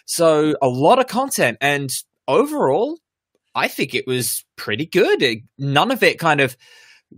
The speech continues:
came out and I looked at it and went, "Mm, no, they fucked up," or that, that's a, that's an original Suicide Squad qu-,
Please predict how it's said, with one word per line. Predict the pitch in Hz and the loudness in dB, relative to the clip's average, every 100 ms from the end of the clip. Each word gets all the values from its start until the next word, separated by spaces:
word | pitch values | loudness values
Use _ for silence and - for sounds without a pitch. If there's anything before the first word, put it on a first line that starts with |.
| 131 | -6
came | 151 147 | -4 -2
out | 139 143 | -2 -2
and | 135 127 - - | -4 -6 -8 -2
I | 131 | -2
looked | 127 135 131 | 0 -2 -4
at | |
it | 123 | -4
and | 120 - | -6 -6
went, | 123 123 107 | -8 -8 -6
"Mm, | |
no, | 98 107 123 117 104 | -2 2 4 2 0
they | 101 123 | -2 -2
fucked | 127 - 117 - | -2 -2 -2 -2
up," | 110 120 - | 2 2 2
or | 113 107 | -2 0
that, | 120 127 113 | -2 -4 -4
that's | 135 143 120 | -4 -2 -4
a, | 113 107 | -4 -2
that's | 135 - | -4 -4
an | 113 | -6
original | 104 101 156 147 127 | -6 -4 -4 -2 -4
Suicide | 117 127 170 139 110 | -4 -2 -2 0 -2
Squad | - - 117 107 - | -4 -2 -2 -2 -6
qu-, | - | -20